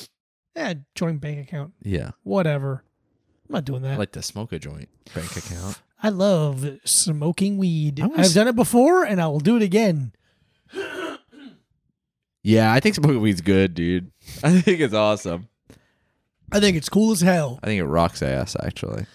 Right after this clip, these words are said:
Speaker 1: I think all the things I see when I'm high are cool, and I feel good.
Speaker 2: Yeah.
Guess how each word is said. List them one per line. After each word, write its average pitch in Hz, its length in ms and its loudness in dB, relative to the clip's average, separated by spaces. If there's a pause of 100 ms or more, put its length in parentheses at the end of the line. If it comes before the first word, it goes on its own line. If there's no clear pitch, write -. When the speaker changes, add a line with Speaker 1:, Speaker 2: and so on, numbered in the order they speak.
(220)
Speaker 1:
I 180 80 4
think 185 180 4
all 196 220 6
the 175 420 4 (140)
things 240 260 4
I 247 100 6
see 277 280 6
when 214 160 4
I'm 165 160 2
high 226 500 0 (680)
are 160 120 2
cool, 196 540 4 (720)
and 175 120 4
I 156 100 6
feel 190 240 4
good. 143 460 2
Speaker 2:
Yeah. 80 480 0